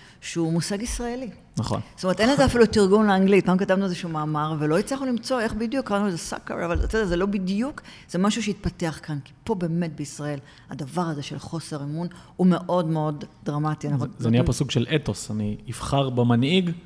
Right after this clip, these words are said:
Speaker 2: שהוא הכי לא פראייר.
Speaker 1: בדיוק.
Speaker 2: אנחנו במדינה שחייבים שמי שמוביל אותנו הוא לא, הוא לא פראייר. וזה, זה על כל דבר פה.
Speaker 1: נכון.
Speaker 2: עכשיו, אות-, אותי מעניין,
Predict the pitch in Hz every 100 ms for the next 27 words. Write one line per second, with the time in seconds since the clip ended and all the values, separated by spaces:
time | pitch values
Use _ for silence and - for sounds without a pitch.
0 | - - 110 - 127 120 127 135 113 -
1 | - 170 165 156 110 107 110 110 117 117
2 | - - 143 - 151 139 127 123 127 123
3 | 120 113 135 123 120 120 113 120 127 127
4 | 127 - 143 143 113 110 123 117 113 131
5 | 123 120 143 117 110 104 - - 151 143
6 | - 135 123 - - - 110 147 160 131
7 | 160 165